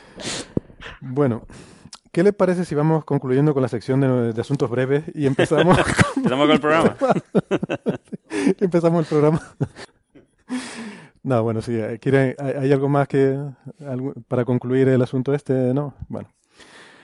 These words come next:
Speaker 1: Bueno, em, estos días, eh, hemos visto, hemos visto porque nos ha enviado un, Andrés un, un artículo que vio de, de un au-,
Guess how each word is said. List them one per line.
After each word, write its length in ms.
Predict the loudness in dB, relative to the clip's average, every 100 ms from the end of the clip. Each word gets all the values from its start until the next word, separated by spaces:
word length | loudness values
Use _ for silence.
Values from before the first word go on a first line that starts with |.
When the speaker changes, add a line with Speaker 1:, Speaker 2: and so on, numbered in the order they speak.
| _ _ _ _ _
Speaker 1:
Bueno, 300 | 0 2 2 2
em, 840 | 4 4 4 2 2 2 0 -2 -6
estos 260 | -4 -2
días, 340 | 2 2 2 0
eh, 300 | 0 0 0
hemos 220 | -2 -2
visto, 520 | -4 -2 2 4 4
hemos 200 | 2 -2
visto 180 | -2 -4
porque 220 | -4 -2
nos 100 | 0
ha 20 |
enviado 380 | 2 2 2 2
un, 160 | 0 -2 -4
Andrés 440 | -4 2 2 0
un, 60 | -4 -4
un 180 | -2
artículo 500 | -2 -2 -6 0 2
que 140 | 2 -2
vio 320 | 0 0 0
de, 720 | -2 -2 0 0 -2 -4 -6 -8
de 160 | -6 -2
un 80 | 0
au-, 140 | 0